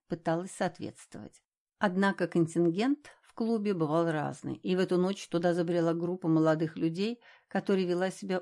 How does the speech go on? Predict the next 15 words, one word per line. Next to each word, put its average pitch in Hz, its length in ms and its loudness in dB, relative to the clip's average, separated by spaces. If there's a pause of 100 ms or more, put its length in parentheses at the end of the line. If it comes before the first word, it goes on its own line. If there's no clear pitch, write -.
очень 170 360 -2
развязно. 165 640 -6 (480)
Инцидент, 262 560 2
если 180 200 -2
его 175 80 4
можно 170 340 0
так 165 220 -6
назвать, 175 420 -4
потому 170 280 -4
что - 160 -4
он 175 100 0
был 170 100 -2
погашен 180 480 -4
в 175 40 -4
зародыше, 185 640 -4